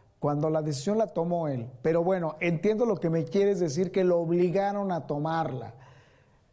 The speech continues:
Yo me pregunto, a ver, tanto amor a Nuevo León, ¿y por qué no dejó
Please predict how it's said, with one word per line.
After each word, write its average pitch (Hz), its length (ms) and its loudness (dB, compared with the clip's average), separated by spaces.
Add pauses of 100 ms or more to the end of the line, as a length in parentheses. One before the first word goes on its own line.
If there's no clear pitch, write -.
Yo 220 160 2
me 254 120 2
pregunto, 240 800 0 (320)
a 147 140 0
ver, 160 300 -2 (480)
tanto 254 380 0
amor 233 300 2
a 214 80 0
Nuevo 156 340 0
León, 214 520 2 (760)
¿y 185 100 0
por 208 260 0
qué 254 140 0
no 277 100 0
dejó 247 800 -2